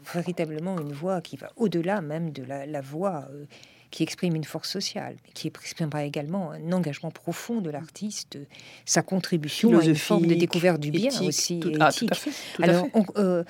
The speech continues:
Speaker 1: on connaît bien la, les derniers, les vingt dernières années, le moment où, où, où la, Rothko passe à l'abstraction,
Speaker 2: Mhm.
Speaker 1: on connaît moins bien ses phases antérieures.
Speaker 2: Mhm.
Speaker 1: Mais il y a eu une véritable évolution artistique depuis, euh,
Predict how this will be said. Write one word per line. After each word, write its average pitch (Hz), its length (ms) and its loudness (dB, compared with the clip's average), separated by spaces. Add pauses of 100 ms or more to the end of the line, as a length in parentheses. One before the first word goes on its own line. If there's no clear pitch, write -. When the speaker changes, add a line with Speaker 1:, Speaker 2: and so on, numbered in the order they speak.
(160)
Speaker 1:
on 170 100 4
connaît 170 220 4
bien 175 320 2
la, 143 180 -2
les 160 140 -4
derniers, 165 720 0
les 160 80 0
vingt 175 220 -2
dernières 147 380 -4
années, 214 180 0
le 156 80 -2
moment 151 220 -2
où, 151 120 -4
où, 160 600 -8
où - 20 -6
la, 151 420 -6 (140)
Rothko 175 440 -2
passe 156 380 -6
à 135 60 -6
l'abstraction, 220 720 0
Speaker 2:
Mhm. 208 180 -4 (140)
Speaker 1:
on 170 40 -4
connaît 147 280 -2
moins 143 240 0
bien 208 260 0
ses 180 160 -4
phases 156 380 -4
antérieures. 160 720 0
Speaker 2:
Mhm. 196 180 -6 (280)
Speaker 1:
Mais 143 220 -4 (140)
il 147 160 -6
y 151 80 -2
a 156 60 2
eu 202 80 4
une 190 140 2
véritable 196 640 0
évolution 143 500 -4
artistique 170 640 -8
depuis, 170 560 -6
euh, 151 140 0